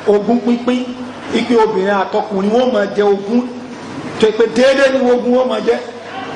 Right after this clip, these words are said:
Ní Tunisia, àwọn tí wọ́n bẹ́ẹ̀ bẹ́ẹ̀ tí wọ́n jẹ́ Ikhwan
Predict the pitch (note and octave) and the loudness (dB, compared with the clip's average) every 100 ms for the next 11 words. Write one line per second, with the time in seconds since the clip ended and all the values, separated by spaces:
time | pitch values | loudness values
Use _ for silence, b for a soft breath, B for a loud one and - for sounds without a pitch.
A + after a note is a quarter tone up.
0 | - - - - - - - - A3+ E4 | -10 -8 -6 -6 -4 -4 0 2 4 4
1 | D4+ A#3 B3 C4+ C4 C4+ - - - - | 2 2 0 0 0 -2 -8 -10 -12 -4
2 | - C4+ D4+ D4 E4+ E4+ C4+ D#4 D#4+ D4+ | 0 2 2 2 2 2 2 2 2 0
3 | - B3+ C#4 C#4+ C#4 C#4+ A#3+ F3+ A3+ C4+ | 0 -2 -2 -2 0 0 0 -2 0 2
4 | C#4 | 2